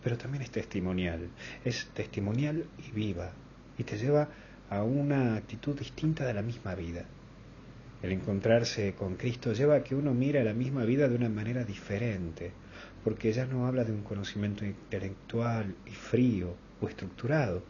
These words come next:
sino que habla de un conocimiento pleno y vivo, que se abre a lo nuevo y que toma el desafío del cada día, asumiendo toda responsabilidad,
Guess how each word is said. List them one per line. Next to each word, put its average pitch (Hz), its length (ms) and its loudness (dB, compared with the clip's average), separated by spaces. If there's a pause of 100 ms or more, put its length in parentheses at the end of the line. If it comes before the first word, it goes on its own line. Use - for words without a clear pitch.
(240)
sino - 240 2
que 170 100 -2
habla 156 140 2
de 139 60 4
un 120 100 2
conocimiento 110 680 -2 (160)
pleno 123 440 -2
y 87 100 -2
vivo, 87 360 2 (460)
que - 120 -8
se - 140 0
abre 110 200 6
a 98 40 6
lo 90 120 4
nuevo 101 440 4 (480)
y 110 60 -4
que 107 160 -2
toma 143 320 -2
el 127 80 2
desafío 110 580 -2
del 98 160 -2
cada 107 300 4
día, 85 320 2 (720)
asumiendo 139 440 8
toda 160 200 6
responsabilidad, 123 880 2